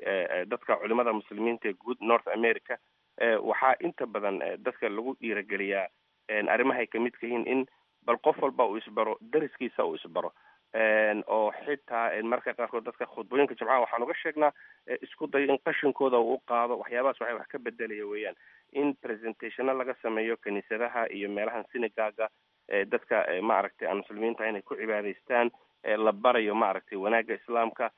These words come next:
in xitaa masaajida loo sameeyo barnaamijyo, eh, sida Meet a Muslim barnaamij la yiraahdo oo annaga masaajidkeenna,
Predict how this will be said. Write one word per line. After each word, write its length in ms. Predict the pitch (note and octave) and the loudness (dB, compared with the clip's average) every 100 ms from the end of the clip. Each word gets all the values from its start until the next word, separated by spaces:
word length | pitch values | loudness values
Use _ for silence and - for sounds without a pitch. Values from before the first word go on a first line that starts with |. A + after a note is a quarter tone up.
| _ _ _ | _ _ _
in 180 | E3 F#3 | 4 4
xitaa 320 | - C#3 B2+ | 4 -4 -2
masaajida 640 | A#2+ A2+ A#2+ A#2 C3+ C3 A#2+ | -2 -2 -4 -4 -2 0 0
loo 240 | G#2 A#2 B2+ | 0 -2 -2
sameeyo 320 | A#2+ G#2+ G#2 G#2 | -4 -2 -4 -4
barnaamijyo, 680 | G#2+ G#2+ G#2 G2+ - B2 - _ _ - | -4 -2 -2 -4 -4 -4 -4 _ _ -4
eh, 200 | G#2+ G2+ | -4 -4
sida 200 | C3 A#2 | -2 0
Meet 340 | A2 B2+ B2+ G#2 | 2 2 0 0
a 80 | G#2+ | -2
Muslim 380 | A#2+ - A#2 | -2 -2 -4
barnaamij 400 | G#2 A2 A#2 A2+ | -2 0 0 0
la 100 | G#2+ | -4
yiraahdo 220 | G#2 A2 G2 | 0 2 2
oo 120 | G#2 | 2
annaga 200 | A#2 A2+ | 0 -2
masaajidkeenna, 800 | G#2 - A2+ G#2+ _ A2+ A2+ | -4 -6 -8 -8 _ -2 0